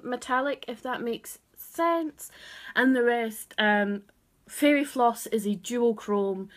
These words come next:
where Candied Plum and Icing are definitely very glittery.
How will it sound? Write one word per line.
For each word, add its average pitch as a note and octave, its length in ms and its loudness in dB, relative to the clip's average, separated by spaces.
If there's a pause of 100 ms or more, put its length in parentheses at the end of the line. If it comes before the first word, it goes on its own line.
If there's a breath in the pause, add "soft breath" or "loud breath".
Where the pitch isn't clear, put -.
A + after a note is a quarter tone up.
(540 loud breath)
where G3+ 280 4
Candied A#3+ 520 0
Plum G3 340 -2
and - 140 -6
Icing F#3 520 -4
are F3+ 120 -4
definitely F#3 520 -4
very F3+ 300 -4
glittery. B3 760 -2